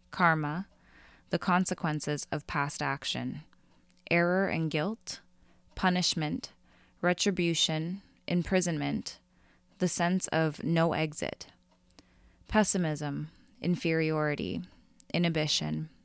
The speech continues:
isolation, oppression and depression, the impulse and capacity for discipline and duty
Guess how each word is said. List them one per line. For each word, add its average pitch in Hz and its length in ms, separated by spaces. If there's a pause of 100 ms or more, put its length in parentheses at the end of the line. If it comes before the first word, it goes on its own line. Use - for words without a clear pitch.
(160)
isolation, 160 920 (500)
oppression 175 600
and 156 340
depression, 151 840 (760)
the 180 160
impulse 185 460
and 170 140
capacity 165 680
for 175 160
discipline 160 640
and 156 260
duty 151 480